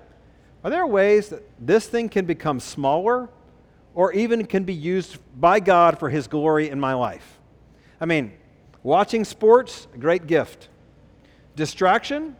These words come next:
could also be a way that you connect with people and dis-, establish a discipleship relationship, right? Call of Duty. You could either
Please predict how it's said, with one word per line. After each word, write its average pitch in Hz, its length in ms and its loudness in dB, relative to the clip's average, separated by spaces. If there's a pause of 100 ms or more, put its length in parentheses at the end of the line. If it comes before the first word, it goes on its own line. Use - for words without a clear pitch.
could 185 140 2
also 208 260 2
be 202 160 2
a 202 60 4
way 202 280 4
that 165 140 -4
you 135 100 -6
connect 147 380 -4
with 185 160 -8
people 214 440 2
and 131 200 -8
dis-, - 340 -14
establish 165 600 0
a 147 40 -12
discipleship 165 640 -6
relationship, 170 600 -8 (880)
right? 175 240 4 (300)
Call 214 260 6
of 214 120 6
Duty. 190 380 -2 (1800)
You 151 140 -2
could 160 140 -2
either 160 300 2